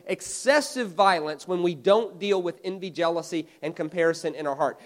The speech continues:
They looked at their brother, he had a coat that they didn't have, and they rationalized selling him into Middle Eastern slavery in the ancient world over a coat. And here's the lie. Here's the problem.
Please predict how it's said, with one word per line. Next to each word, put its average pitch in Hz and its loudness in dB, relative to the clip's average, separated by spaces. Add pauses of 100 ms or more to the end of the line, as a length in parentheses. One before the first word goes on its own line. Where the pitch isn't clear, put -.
(120)
They 185 6
looked 254 8
at 262 0
their 254 10
brother, 254 8 (120)
he 233 4
had 214 8
a 196 0
coat 269 8
that 214 -2
they 233 6
didn't 190 0
have, 240 0 (120)
and 214 2
they 220 4
rationalized 233 4
selling 285 6
him 262 2
into 233 6
Middle 269 0
Eastern 240 -2
slavery 202 0 (180)
in 196 2
the 190 0
ancient 220 -2
world 160 6
over 165 2
a 135 -2
coat. - -4 (420)
And 170 -6
here's 294 2
the 226 2
lie. 180 4 (200)
Here's 240 2
the - -12
problem. 170 2